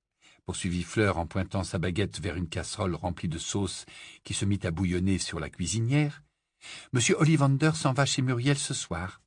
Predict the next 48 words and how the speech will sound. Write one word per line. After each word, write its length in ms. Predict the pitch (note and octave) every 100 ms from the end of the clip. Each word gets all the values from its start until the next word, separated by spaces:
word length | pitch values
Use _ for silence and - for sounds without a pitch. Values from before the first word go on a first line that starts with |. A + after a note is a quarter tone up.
| -
Oh 100 | D3+
là 140 | B2+
là, 160 | G2+ G#2+ - - - -
ce 120 | -
sera 160 | D3+ B2
plus 120 | A#2+
facile. » 560 | A2 A2 - C#3 B2 - _ _ - - - -
Le 100 | B2
gobelin, 520 | A2 G2+ G2+ A2 E3 - _ _ _ _
elle 80 | -
se 140 | -
renfrogna 560 | D#2 E2 - F#2 F#2 E2+
en 80 | D2+
parlant 300 | - D#2 D#2+
de 100 | D#2+
lui, « 260 | D#2+ G#2+ A#2 - - - _
n'a 60 | A#2
qu'à 120 | B2
déménager 440 | A#2+ A#2+ A#2 A#2 B2
au 60 |
rez-de-chaussée, 560 | G#2+ A2 A#2 - D3 C#3 - -
et 80 | A#2
toi, 180 | C#3+ A2
Ron 300 | A2 C3+ D3 - -
et 100 | G#2
Dean, 300 | F2+ G#2+ C3+ - - _
vous 80 | B2
prendrez 320 | A2+ A2 A#2
la 100 | G#2+
chambre 340 | G#2 A2+ G#2+ G2
là-haut. » « 280 | F2 G2+ - _ _ _ _ _ _ _ _ _
Ça 160 | - C#3+
ne 120 | A#2
nous 120 | A2+
dérange 360 | A2 G#2+ G#2 -
pas 120 | G3+
de 80 | G#3+
rester 280 | D3+ C#3 C3+
dans 100 | A2
le 80 | G2+
living 300 | F#2+ G2 F2
room, » 340 | G2 G#2 A2 - -
répondit 460 | F#2 E2+ F2 G2
Harry, 280 | F2 G2 G2+ - - - - - F#2
qui 120 | A2+
savait 260 | D#3+ C3+
que 140 | - G#2
Gripsec 600 | F2 A2 - D#3+ D#3